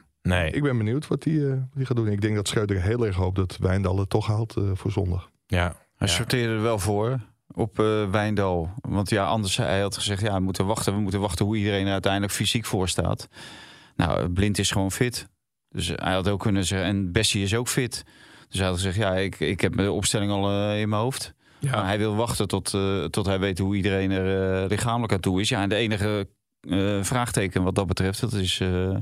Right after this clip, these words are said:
Speaker 3: onze vriend Wijndal.
Speaker 1: Ja, ja, ja, ja. En dus
Speaker 3: Ah, als
Speaker 1: al,
Speaker 3: je
Speaker 1: ja,
Speaker 3: die zag
Speaker 1: Berghuis
Speaker 3: lopen,
Speaker 1: was ook
Speaker 3: dan,
Speaker 1: niet
Speaker 3: eh,
Speaker 1: helemaal fit, geloof ik, hè? Ze, daar was toch ook iets over?
Speaker 2: Berghuis,
Speaker 1: Ja?
Speaker 2: ja, maar die staat geen linksback, denk ik.
Speaker 1: Nee, maar het algemeen qua,
Speaker 2: Ja.
Speaker 1: qua fitheid.
Speaker 2: Ja,
Speaker 1: Ja.
Speaker 2: dat, dat, dat zou op zich nog gunstig voor Klaassen kunnen zijn. Want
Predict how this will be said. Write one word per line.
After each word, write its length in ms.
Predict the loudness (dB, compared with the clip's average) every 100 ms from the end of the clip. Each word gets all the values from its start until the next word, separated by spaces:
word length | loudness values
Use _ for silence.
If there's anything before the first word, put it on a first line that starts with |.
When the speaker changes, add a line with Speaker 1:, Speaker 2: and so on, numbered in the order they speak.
| -6 -10
Speaker 3:
onze 240 | -4 -2 -2
vriend 220 | -2 0
Wijndal. 500 | 0 0 0 -2 -4 -4
Speaker 1:
Ja, 240 | -2 -2 -4 _
ja, 280 | -2 -2 -2
ja, 220 | -4 -4
ja. 240 | -2 -4 -2
En 280 | -2 -2 0
dus 80 | 0
Speaker 3:
Ah, 80 | 0
als 80 | 0
Speaker 1:
al, 60 |
Speaker 3:
je 60 | 0
Speaker 1:
ja, 80 | 0
Speaker 3:
die 80 |
zag 140 | 0 0
Speaker 1:
Berghuis 240 | 0 0
Speaker 3:
lopen, 160 | 0 0
Speaker 1:
was 40 |
ook 60 | 0
Speaker 3:
dan, 100 | 0
Speaker 1:
niet 100 | 0
Speaker 3:
eh, 60 |
Speaker 1:
helemaal 240 | 0 0 0
fit, 240 | -2 -4
geloof 300 | 0 0 0
ik, 80 | 0
hè? 160 | 0 0
Ze, 200 | -2 0
daar 160 | 2
was 140 | 2 0
toch 100 | -2
ook 100 | -2
iets 140 | 0
over? 360 | 0 0 -2 -6 _ -6
Speaker 2:
Berghuis, 500 | -4 -2 -4 -6 -2
Speaker 1:
Ja? 120 | 0
Speaker 2:
ja, 60 | 0
maar 80 |
die 100 | -4
staat 160 | -6 -4
geen 180 | -2 -2
linksback, 340 | -2 -4 -6
denk 120 | -6 -4
ik. 60 |
Speaker 1:
Nee, 280 | 0 2 2
maar 100 | 0
het 80 | 0
algemeen 400 | 0 2 0 0
qua, 240 | 0 2
Speaker 2:
Ja. 40 | 0
Speaker 1:
qua 200 | 0 -2
fitheid. 420 | 0 0 0 2
Speaker 2:
Ja, 140 | 0
Speaker 1:
Ja. 120 | 2 0
Speaker 2:
dat, 180 | -2
dat, 200 | -2 0
dat 160 | 0 0
zou 160 | 0 -2
op 100 | 0
zich 140 | -2
nog 160 | -2 0
gunstig 320 | 0 0 -2
voor 120 | -4
Klaassen 380 | -2 -2 -2 -4
kunnen 220 | -4 -4
zijn. 160 | -2 -2
Want 200 | -4